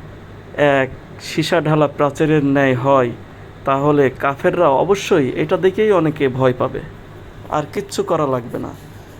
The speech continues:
আমাদের ঐক্য যদি হয়ে যায়, তাহলে ইনশাআল্লাহ আমাদের বিজয় সুনিশ্চিত।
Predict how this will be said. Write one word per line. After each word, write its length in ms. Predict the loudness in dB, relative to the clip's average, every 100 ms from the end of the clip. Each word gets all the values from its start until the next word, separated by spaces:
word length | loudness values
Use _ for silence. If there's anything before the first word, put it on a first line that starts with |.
| -8
আমাদের 320 | -2 0 0 -2
ঐক্য 440 | 0 0 0 0 4
যদি 220 | 4 4
হয়ে 260 | 4 2 4
যায়, 260 | 2 0 -4 -16 -20 -20 -12 -2
তাহলে 400 | -2 0 0 0
ইনশাআল্লাহ 600 | -2 -4 0 2 2 0 -4 -16 -8
আমাদের 460 | -2 0 2 0 -2 -10 -2
বিজয় 400 | 0 4 4 4
সুনিশ্চিত। 720 | 2 0 0 0 -4 -6 -6